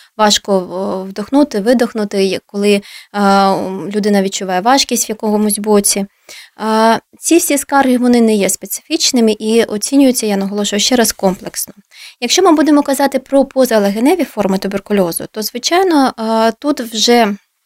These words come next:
А, це все залежить від того, який орган уражається і функція якого органу в нас буде втрачена. Якщо ми будемо казати про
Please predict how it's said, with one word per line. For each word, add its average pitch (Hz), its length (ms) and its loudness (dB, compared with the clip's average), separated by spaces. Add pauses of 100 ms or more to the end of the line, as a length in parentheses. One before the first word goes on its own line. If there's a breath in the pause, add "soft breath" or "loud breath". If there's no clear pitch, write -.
(440)
А, 202 720 2 (260)
це 226 100 0
все 233 200 2
залежить 226 380 0
від 214 100 -12
того, 269 220 0
який 214 260 0
орган 208 260 0
уражається 254 520 2
і 214 60 2
функція 240 360 0
якого 208 300 0
органу 208 400 2 (280 loud breath)
в 226 40 -2
нас 220 120 2
буде 202 200 -4
втрачена. - 460 -10
Якщо 240 220 -2
ми 294 100 6
будемо 240 340 2
казати 214 440 -2
про 226 320 2